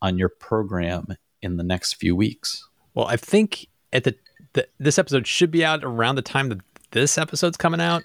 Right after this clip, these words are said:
Speaker 2: I think, is the top five home batteries that you can get, uh, right now. Uh, I've, I'm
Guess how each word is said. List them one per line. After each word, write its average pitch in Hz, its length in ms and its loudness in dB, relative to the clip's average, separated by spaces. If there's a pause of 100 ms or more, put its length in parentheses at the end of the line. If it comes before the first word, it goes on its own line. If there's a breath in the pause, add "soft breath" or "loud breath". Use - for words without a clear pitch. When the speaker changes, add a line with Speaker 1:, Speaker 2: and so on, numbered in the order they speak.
(180)
Speaker 2:
I 123 60 -8
think, 160 420 -2 (140)
is 113 280 2
the 110 200 2
top 117 300 -2
five 110 600 -2 (100)
home 117 320 -2
batteries 107 520 0
that - 80 -14
you 113 60 -8
can 98 140 0
get, 104 220 4 (100)
uh, 110 100 2
right 117 180 0
now. 139 260 -2 (240)
Uh, 104 180 2
I've, 104 180 -2
I'm 107 260 0